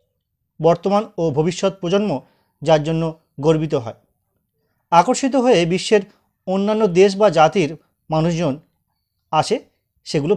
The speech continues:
পরিদর্শন বা দর্শনে। ঐতিহ্য অতীতের বিষয় হলেও অতীতের হুবহু কিন্তু বিবরণ নয়। যেহেতু ঐতিহ্যের সাথে আবেগ, অনুভূতি জড়িত, সেহেতু এখানে কিছুটা কল্পনা ও অতিরঞ্জনের সংমিশ্রণ থেকেই থাকে।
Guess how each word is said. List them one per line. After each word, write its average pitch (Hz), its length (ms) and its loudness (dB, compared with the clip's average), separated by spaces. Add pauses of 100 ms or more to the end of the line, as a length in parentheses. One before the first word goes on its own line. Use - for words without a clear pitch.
(140)
পরিদর্শন 165 460 -2
বা 202 100 -2
দর্শনে। 131 400 -4 (1080)
ঐতিহ্য 202 400 2 (340)
অতীতের 202 380 0
বিষয় 208 360 -2
হলেও 196 240 6 (260)
অতীতের 190 380 -2 (280)
হুবহু 190 320 4
কিন্তু 220 280 -4
বিবরণ 147 400 -4
নয়। 117 200 -8 (560)
যেহেতু 170 340 2
ঐতিহ্যের 180 500 0
সাথে 196 200 -2
আবেগ, 156 340 0 (100)
অনুভূতি 170 400 -4
জড়িত, 180 300 -2 (800)
সেহেতু 180 240 0
এখানে 208 260 2
কিছুটা 214 380 2 (520)
কল্পনা 214 560 2
ও 165 100 4 (460)
অতিরঞ্জনের 196 680 0 (400)
সংমিশ্রণ 170 520 -2
থেকেই 180 380 -6
থাকে। 180 180 -10